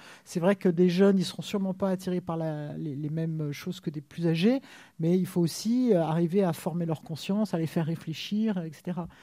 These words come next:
Donc, donc, je pense que oui, les associations, euh, en tout cas les semaines sociales, c'est, c'est son objectif, hein, c'est vraiment d'être un lieu de dialogue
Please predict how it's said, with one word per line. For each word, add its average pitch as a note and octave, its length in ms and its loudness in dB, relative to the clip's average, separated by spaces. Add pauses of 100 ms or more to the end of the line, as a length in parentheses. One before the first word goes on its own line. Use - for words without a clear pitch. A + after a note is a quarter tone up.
(320)
Donc, F3 180 -8
donc, E3 160 -6
je - 80 -14
pense A3+ 220 -4
que F#3+ 100 2
oui, G3+ 160 6
les F#3 180 4
associations, F3+ 640 -4
euh, D#3+ 180 -2 (380)
en D3 40 -14
tout - 80 -18
cas E3 160 -4
les C#3 260 -6
semaines E3 220 -8
sociales, F3 320 -6
c'est, - 240 -8
c'est - 180 -4
son E3+ 180 -4
objectif, D3+ 600 -6
hein, F3 120 -2
c'est - 200 -10
vraiment E3+ 340 -2
d'être F3 300 -6
un D#3 160 -4
lieu E3 140 2
de D#3+ 120 0
dialogue E3+ 520 2